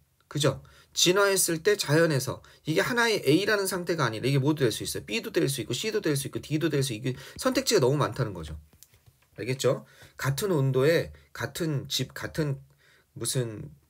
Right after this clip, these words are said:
어, 강수량에 이래도 다 조금씩 다르잖아요, 자연이. 그러니까 이 자연보호라는 것이 우리 머릿속에 생각하는 그런 이상적인, 인간이 개입하지 않은 그런 자연보호 상태가 있는 것이 아니다.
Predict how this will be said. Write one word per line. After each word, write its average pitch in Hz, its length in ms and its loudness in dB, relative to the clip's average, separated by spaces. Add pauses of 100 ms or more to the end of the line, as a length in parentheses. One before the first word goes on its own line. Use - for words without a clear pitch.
(120)
어, 101 340 -2
강수량에 135 580 4
이래도 151 380 0 (220)
다 233 200 0
조금씩 233 280 2
다르잖아요, 117 480 -4
자연이. 85 440 -10 (160)
그러니까 143 440 0 (260)
이 156 180 0
자연보호라는 135 920 4
것이 139 400 2 (220)
우리 135 260 2
머릿속에 135 520 2
생각하는 143 580 -4 (260)
그런 131 220 0
이상적인, 120 840 -2
인간이 135 400 0
개입하지 120 460 -4
않은 117 140 -4
그런 117 240 -4
자연보호 120 460 -2
상태가 135 320 -4
있는 104 180 -6
것이 131 180 -4
아니다. 139 460 0